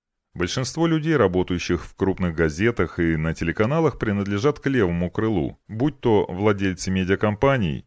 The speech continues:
или простые журналисты и комментаторы. Их левый уклон проявляется во всех их новостных статьях, аналитике и программах. Во время президентской избирательной кампании в две тысячи шестнадцатом году пятьдесят семь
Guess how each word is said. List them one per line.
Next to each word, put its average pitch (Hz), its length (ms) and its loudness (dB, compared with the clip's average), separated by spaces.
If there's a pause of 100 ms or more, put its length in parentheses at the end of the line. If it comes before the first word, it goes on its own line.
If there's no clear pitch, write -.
или 113 140 2
простые 95 480 2
журналисты 92 760 0
и 85 220 -4
комментаторы. 101 800 0 (320)
Их 135 200 -6
левый 135 260 4
уклон 135 340 0
проявляется 95 600 2
во 90 180 2
всех 120 380 -2
их - 160 -4
новостных 87 420 0
статьях, 90 680 0
аналитике 95 720 -4
и 87 160 -8
программах. 82 760 -2 (440)
Во 87 120 0
время 98 260 2
президентской 90 600 -4
избирательной 90 580 -2
кампании 98 480 0
в 76 80 -4
две 85 160 -2
тысячи 90 380 -6
шестнадцатом 90 720 -6
году 139 440 0
пятьдесят 120 460 -2
семь 87 340 -2